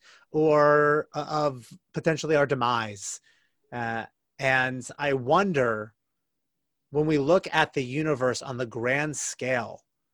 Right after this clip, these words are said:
what does that mean? When we look at the universe, uh, on the grand scale and are reminded that, yeah, there may be other life forms on other planets we're going to explore. And when the, the shuttle gets high enough in the sky, you can't even see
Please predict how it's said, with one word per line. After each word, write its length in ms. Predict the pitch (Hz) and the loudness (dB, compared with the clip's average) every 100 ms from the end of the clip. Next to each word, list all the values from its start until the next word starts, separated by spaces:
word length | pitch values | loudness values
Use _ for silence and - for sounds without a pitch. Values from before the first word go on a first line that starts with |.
| _ _ - | _ _ -6
what 120 | 147 | 0
does 160 | 180 | 0
that 240 | 143 139 127 | 2 0 -2
mean? 360 | 120 113 104 _ _ | -6 -8 -12 _ _
When 120 | 127 | -6
we 80 | 143 | -2
look 160 | 156 185 | 0 -2
at 100 | 175 | -2
the 80 | |
universe, 640 | 170 151 147 131 139 - - _ _ - | -2 -2 -4 0 -2 -2 -10 _ _ -2
uh, 180 | 139 135 | -2 0
on 80 | |
the 80 | 143 | -4
grand 320 | 123 135 135 | 0 2 2
scale 380 | 117 - 131 131 | -4 0 2 2
and 160 | 131 127 | 2 -2
are 80 | 127 | -2
reminded 540 | 127 127 156 156 127 | -2 -2 0 0 0
that, 300 | 139 135 - _ | 0 0 -2 _
yeah, 200 | - 339 | 0 2
there 120 | 277 214 | 4 4
may 200 | 226 233 | 4 4
be 120 | 226 | 6
other 220 | 202 196 | 6 6
life 220 | 180 175 | 4 2
forms 340 | - 165 165 147 | 0 -2 -2 -2
on 100 | 156 | -2
other 160 | 151 | -2
planets 400 | 147 156 147 147 | -2 0 0 -2
we're 100 | 139 | -6
going 260 | 147 175 175 | -4 -4 -4
to 140 | 160 | -4
explore. 580 | 160 - - 165 170 165 - - | -4 -8 -4 0 2 0 -4 -4
And 160 | 170 | -2
when 120 | 170 | 0
the, 360 | 165 165 160 147 - _ 151 | 4 8 8 6 -2 _ -4
the 420 | 156 156 151 151 - _ _ _ _ _ - | 0 2 2 -2 -6 _ _ _ _ _ -8
shuttle 640 | - - - 214 214 208 | -6 0 4 4 6 4
gets 220 | 180 156 | 4 0
high 360 | - - 196 202 | -2 -2 0 2
enough 260 | 190 175 | 0 -2
in 80 | 170 | -4
the 80 | 156 | -6
sky, 480 | - - 180 180 156 | -8 -2 2 4 2
you 220 | 131 131 | -2 -8
can't 480 | - - 208 214 - - | -10 -4 0 0 -4 -6
even 380 | 180 160 160 | -4 -2 -4
see 680 | 131 - - 233 202 139 135 | -6 -10 -6 -2 0 0 -4